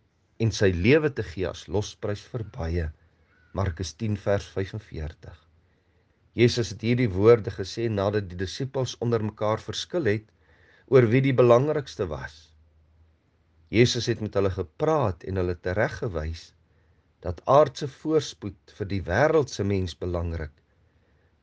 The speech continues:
en dat dit vir 'n wêreldse mens belangrik is om die hoogste sport in hierdie aardse lewe te bereik.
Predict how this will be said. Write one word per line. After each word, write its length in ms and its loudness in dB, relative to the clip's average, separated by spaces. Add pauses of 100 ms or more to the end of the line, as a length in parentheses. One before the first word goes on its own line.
(300)
en 140 2
dat 100 10
dit 160 4
vir 220 2
'n 160 -2
wêreldse 520 2
mens 340 -2
belangrik 500 -2
is 100 -10
om 80 -4
die 160 -2
hoogste 400 0
sport 560 0 (440)
in 120 0
hierdie 340 2
aardse 400 0
lewe 300 0
te 140 -8
bereik. 400 -8